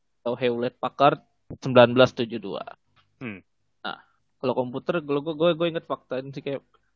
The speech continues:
Speaker 1: kayak dulu, apa, ram, ram kecil tuh bisa buat bawa manusia terbang ke bulan. <laughs>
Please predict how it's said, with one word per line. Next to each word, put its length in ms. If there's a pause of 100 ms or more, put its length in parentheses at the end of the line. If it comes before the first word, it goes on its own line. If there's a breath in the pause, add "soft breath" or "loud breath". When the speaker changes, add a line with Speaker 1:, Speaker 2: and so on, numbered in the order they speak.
(140)
Speaker 1:
kayak 160
dulu, 320 (400)
apa, 400 (220)
ram, 480
ram 320
kecil 320
tuh 80
bisa 320
buat 400
bawa 320
manusia 640 (240)
terbang 320
ke 80
bulan. 400
<laughs> 80